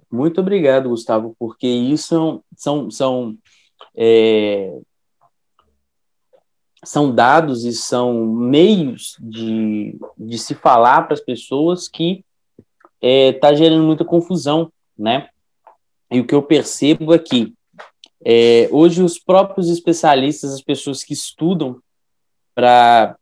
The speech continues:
que entender isso, eles estão ficando desacreditados, quem dirá nós, né?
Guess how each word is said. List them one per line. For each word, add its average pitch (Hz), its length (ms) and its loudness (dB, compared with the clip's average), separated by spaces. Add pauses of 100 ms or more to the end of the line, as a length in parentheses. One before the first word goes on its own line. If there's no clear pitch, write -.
(100)
que 135 80 -10
entender 147 560 0
isso, 127 640 -4 (840)
eles 131 220 -2
estão 135 260 -6
ficando 135 280 -6
desacreditados, 131 920 -4
quem 123 200 -6
dirá 127 280 0
nós, 113 500 -6 (180)
né? 120 300 -4